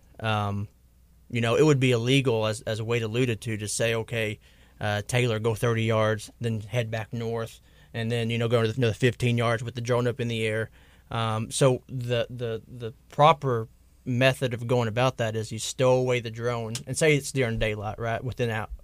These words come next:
within hunting hours. Um, you stow away the drone. At that point, when it's stowed away, all the firearms were put away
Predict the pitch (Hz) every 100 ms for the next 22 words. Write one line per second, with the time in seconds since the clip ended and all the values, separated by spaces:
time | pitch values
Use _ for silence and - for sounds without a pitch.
0 | - 143 123 127 120 - 117 110 110 -
1 | - - - - - 127 123 127 - 151
2 | 151 147 143 127 127 139 135 127 127 -
3 | - - _ 123 120 143 143 - 139 131
4 | 131 131 127 - - 143 139 127 135 131
5 | 127 123 _ _ - 131 131 123 131 135
6 | 123 120 - 131 127 127 127